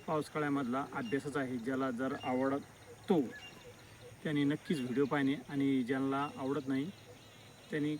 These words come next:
कॉमेंट करायची काही गरज नाही आणि व्हिडिओसुद्धा पाहायची गरज नाही, परंतु ज्यांना आवडतात त्यांनी नक्कीच पाहणे आणि कॉमेंट पण करणे. तर सुरू करतो मी. सगळ्यात प्रथम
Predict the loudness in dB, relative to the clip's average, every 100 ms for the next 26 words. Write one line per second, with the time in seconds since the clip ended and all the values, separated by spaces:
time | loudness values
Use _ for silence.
0 | -4 0 2 0 -2 -2 -2 -2 -4 -4
1 | -4 -2 -2 -2 -2 -2 0 0 -2 -4
2 | -12 -18 -18 -20 -6 -4 -4 -10 -20 -8
3 | -2 -2 -2 -2 0 0 0 -2 0 0
4 | 0 0 0 -2 -4 -16 -10 -4 -2 0
5 | 0 0 -2 -4 -18 -20 -20 -20 -20 -20
6 | -20 -20 -20 -4 2 2 2 -2 -4 0
7 | 2 2 -2 -6 0 2 4 4 2 0
8 | 0 2 4 2 0 -2 -4 -14 -4 0
9 | 0 -2 -8 -20 -20 -20 -20 -20 -4 0
10 | 0 -2 -4 -2 0 0 2 2 4 2
11 | -2 -14 -18 -6 0 2 2 0 0 2
12 | 0